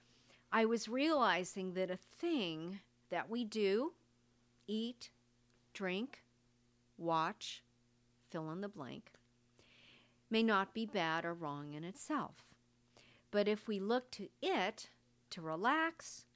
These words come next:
relieve stress, enjoy a moment more, fill in the blank, then that it replaces Jesus in our heart, an idol.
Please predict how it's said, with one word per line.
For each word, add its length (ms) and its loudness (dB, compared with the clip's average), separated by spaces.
relieve 360 -4
stress, 720 0
enjoy 460 2
a 120 2
moment 420 0
more, 440 -2
fill 220 -8
in 120 -6
the 60 -6
blank, 460 -10
then 200 2
that 260 0
it 360 0
replaces 680 -4
Jesus 720 -8
in 180 -10
our 140 -12
heart, 340 -8
an 180 -4
idol. 360 -2